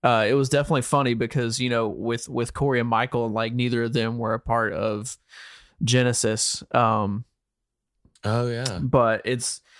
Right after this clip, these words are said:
Speaker 1: um, and I was thinking, I was like, "How weird must, like, that, you know, that feel or whatever?" I was like, "But I guess it's not any weirder than, like, me singing songs, you know,
Speaker 2: Yeah.
Speaker 1: when we were on tour singing songs from Numbers and stuff, you know?" So
Speaker 2: It's kind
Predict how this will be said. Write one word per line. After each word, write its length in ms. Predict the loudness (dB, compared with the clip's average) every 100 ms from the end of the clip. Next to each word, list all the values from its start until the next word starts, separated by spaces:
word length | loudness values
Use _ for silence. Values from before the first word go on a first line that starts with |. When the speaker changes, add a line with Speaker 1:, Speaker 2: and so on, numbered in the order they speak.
| _ _ _ _ 0
Speaker 1:
um, 720 | 4 4 2 0 -2 -4 -6 -12 _ _ _ _ _ _ _ _
and 100 | 2
I 60 | 2
was 120 | 2
thinking, 200 | 0 0
I 20 |
was 120 | 0 0
like, 100 | -2
"How 220 | 0 0
weird 380 | 2 2 0 0
must, 320 | 0 0 -2 -8 _ _
like, 240 | 0 0 2
that, 320 | 0 0 -6 _ _ _ 0
you 80 | 2
know, 160 | 2
that 300 | 2 0 0
feel 320 | -2 0 2 0
or 80 |
whatever?" 340 | 0 -2 0 0
I 40 |
was 120 | 0 0
like, 120 | 2
"But 100 | 2
I 60 | 2
guess 220 | 0 0
it's 140 | 0
not 180 | 0 0
any 160 | -2 -2
weirder 440 | 0 0 2 0
than, 320 | 0 -2 0 0
like, 420 | 0 -2 -8 -16 _
me 240 | 2 2 2
singing 340 | 2 0 -2
songs, 600 | 0 2 2 0 -4 -6 -12 _ _
you 100 | 4
know, 80 | 6
Speaker 2:
Yeah. 100 | 6
Speaker 1:
when 80 | 4
we 80 | 0
were 100 | 2
on 140 | 0
tour 220 | 0 -2 0
singing 280 | 0 -2
songs 300 | 2 2 2
from 160 | -2 -2
Numbers 420 | -2 -2 -2 -2
and 120 | -4 -4
stuff, 400 | 0 0 0 -2
you 100 | -2
know?" 140 | -2
So 380 | -4 -2 -2 -4
Speaker 2:
It's 120 | -6
kind 120 | 0